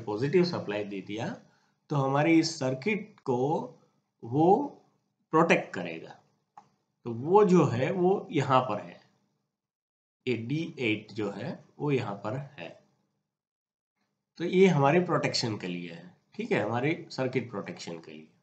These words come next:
उसके बाद आगे जाएंगे तो इस transformer के पीछे हमको filter circuit मिलेगा, जो कि ये filter circuit है। Filter circuit आपको मालूम होगा कि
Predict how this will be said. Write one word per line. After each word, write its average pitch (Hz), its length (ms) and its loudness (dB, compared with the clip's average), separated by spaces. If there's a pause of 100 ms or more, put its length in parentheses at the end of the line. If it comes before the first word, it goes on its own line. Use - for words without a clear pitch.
(1040)
उसके 151 280 4
बाद 135 380 2 (720)
आगे 156 300 6
जाएंगे 127 460 2 (540)
तो 165 100 2 (460)
इस 180 240 0
transformer 151 580 2
के 175 180 2
पीछे 120 380 -4
हमको 156 420 -2
filter 123 400 -4
circuit 98 440 -12
मिलेगा, 85 400 -16 (560)
जो 127 200 -8
कि 151 120 -2
ये 165 200 2 (240)
filter 139 320 0
circuit - 440 -14
है। 85 100 -20 (1200)
Filter 156 300 2
circuit 175 360 4
आपको 160 300 6
मालूम 151 280 4
होगा 151 300 2
कि 151 180 0